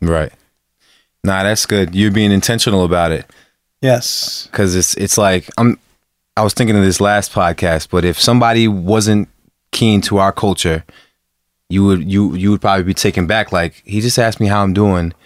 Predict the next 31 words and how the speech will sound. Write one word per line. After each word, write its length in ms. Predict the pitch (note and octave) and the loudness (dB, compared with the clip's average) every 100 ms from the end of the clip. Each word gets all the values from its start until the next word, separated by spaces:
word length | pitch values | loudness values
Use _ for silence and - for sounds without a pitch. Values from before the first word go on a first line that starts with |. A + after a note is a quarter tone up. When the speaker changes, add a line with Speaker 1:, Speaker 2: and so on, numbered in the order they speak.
| _ _ - | _ _ -6
Speaker 1:
and 100 | F2 | -2
then 100 | F#2 | 0
kept 260 | - - - | -2 -4 0
it 40 | |
moving." 440 | E2+ F#2+ D2+ D2 D2 _ _ _ _ _ _ - | 2 2 0 -4 -8 _ _ _ _ _ _ -8
And 120 | F2+ | -2
it's 100 | F#2 C#3+ | 0 2
Speaker 2:
Mm-hmm. 40 | |
Speaker 1:
almost 300 | B2+ A#2 F3 | 2 2 2
like 240 | G2 F#2 | 0 0
now, 400 | F#2 F#2 A2 G2+ - | -2 0 0 -2 -4
it's 160 | - - | -4 0
almost 220 | B2 A#2 | 0 2
like 100 | G#2+ | 0
without 240 | F#2+ G#2 F#2+ | 2 0 0
saying 380 | - A#2+ A2+ F#2 | 0 0 2 0
it, 220 | F2 - - | -2 -6 -16
"How 160 | - A2+ | -6 -2
you 160 | A#2 | 0
doing?" 380 | E2 G2+ A#2+ G2 | 2 2 2 2
is 120 | E2+ | 0
just 200 | E2 F2+ | 0 0
like, 260 | F#2 E2 - | -2 -4 -6
"Hi." 360 | - G2 D#2 D2+ _ _ _ _ _ _ - | -6 -4 -4 -6 _ _ _ _ _ _ -2
Speaker 2:
Right. 440 | D3 D#3 D3+ B2 | 2 2 2 -2
Speaker 1:
Just, 100 | - _ _ _ - | -8 _ _ _ -2
Speaker 2:
Yeah. 400 | D#3+ D3+ C3 A2+ _ - | 0 2 0 -2 _ -4
Speaker 1:
just 200 | G#2+ - | -2 -2
a 40 | |
quick 240 | - A#2 | -2 -2
greeting. 480 | E2+ G#2+ F#2+ D#2+ D#2 | 0 2 2 0 -6